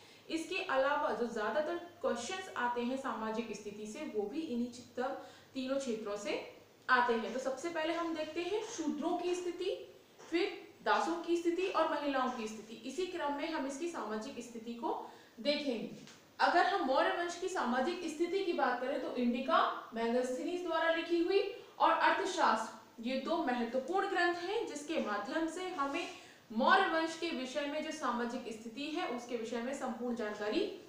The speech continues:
प्राप्त होती है। इसके माध्यम से पता चला है कि जो मौर्य साम्राज्य था, वो पूरी तरीके से जो स्पष्ट वर्ण व्यवस्था थी,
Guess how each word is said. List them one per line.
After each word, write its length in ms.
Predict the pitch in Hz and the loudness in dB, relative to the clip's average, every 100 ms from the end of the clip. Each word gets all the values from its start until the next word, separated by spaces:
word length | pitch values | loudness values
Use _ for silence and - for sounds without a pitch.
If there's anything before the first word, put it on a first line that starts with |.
| - - - | -20 -20 2
प्राप्त 320 | 320 330 330 | 10 10 10
होती 240 | 269 233 233 | 4 2 2
है। 360 | 208 170 - - - - - | -6 -8 -12 -18 -20 -10 -4
इसके 280 | 320 392 | -2 0
माध्यम 440 | 330 254 233 302 349 | 0 2 2 2 2
से 160 | 392 | 2
पता 360 | 392 269 - 339 | 2 2 4 2
चला 240 | 339 330 | 2 4
है 420 | 330 339 427 - - - - | 4 2 0 -2 -10 -18 -8
कि 140 | 320 330 | 0 2
जो 140 | 349 | 2
मौर्य 420 | 262 226 277 359 | 2 2 4 4
साम्राज्य 680 | 370 302 226 226 269 320 339 | 2 2 0 4 4 4 2
था, 420 | - 359 370 - 349 | 0 2 2 0 -4
वो 60 | |
पूरी 480 | - 370 403 427 415 | -6 2 8 8 8
तरीके 460 | - 277 - 339 339 | 6 0 -2 -4 -4
से 60 | |
जो 260 | 339 - 277 | -4 -4 -4
स्पष्ट 520 | - - 349 349 320 | -4 2 4 4 0
वर्ण 240 | 285 - | 0 0
व्यवस्था 600 | 269 220 220 233 311 302 311 | 0 0 0 0 0 0 0
थी, 240 | 370 - | -2 -4